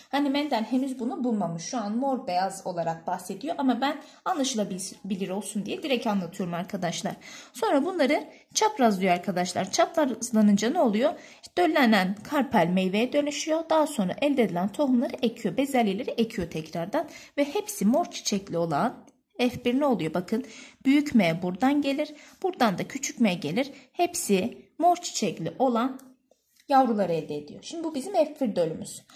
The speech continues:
Daha sonra F biri kendi arasında çaprazlıyor arkadaşlar. F bir çarpı F bir yapıyor. Yapalım. Bakın, büyük M çarpı büyük M küçük M çarpı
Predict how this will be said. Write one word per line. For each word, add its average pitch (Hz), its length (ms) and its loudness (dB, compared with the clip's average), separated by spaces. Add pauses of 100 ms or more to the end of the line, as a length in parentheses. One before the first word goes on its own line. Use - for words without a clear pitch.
(320)
Daha 427 160 4
sonra 226 260 0 (120)
F 349 240 -4
biri 180 180 -4
kendi 359 340 -6
arasında 214 600 0 (320)
çaprazlıyor 196 640 0
arkadaşlar. 160 680 -6
F 294 240 -4
bir 285 140 -4
çarpı 185 400 -2
F - 120 -10
bir 208 80 -2
yapıyor. 175 320 0
Yapalım. 226 420 -2 (1000)
Bakın, 214 320 0
büyük 339 280 2
M 160 240 0
çarpı 208 500 -2
büyük 233 180 -2
M 220 120 2
küçük - 320 -8
M 139 160 -4
çarpı 233 540 -2